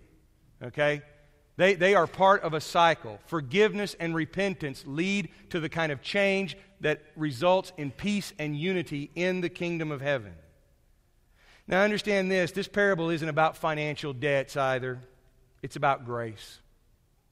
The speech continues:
And grace is more than just the opposite of sin. Grace is the solution to the destruction of sin. Because sin at every level is an injury to ourselves and to others.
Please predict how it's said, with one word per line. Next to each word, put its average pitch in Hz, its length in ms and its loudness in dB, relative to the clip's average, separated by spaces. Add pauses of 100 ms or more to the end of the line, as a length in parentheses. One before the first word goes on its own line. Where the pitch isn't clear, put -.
(420)
And 180 220 2
grace 214 600 4
is 190 200 -2
more 202 720 4
than 208 180 -2
just 185 280 -2
the 190 200 -6
opposite 208 600 6
of 156 120 -4
sin. 208 500 0 (340)
Grace 214 480 4
is 185 220 -4
the 175 100 -4
solution 175 960 -2 (240)
to 175 100 -4
the 151 120 -4
destruction 156 920 0
of 139 120 -6
sin. 113 580 -6 (260)
Because 202 260 0
sin 254 320 2
at 240 120 2
every 214 280 2
level 190 460 6 (480)
is 196 180 2
an 185 160 0
injury 170 560 0
to 160 180 -4
ourselves 175 720 4
and 160 140 -2
to 156 120 -4
others. 135 320 0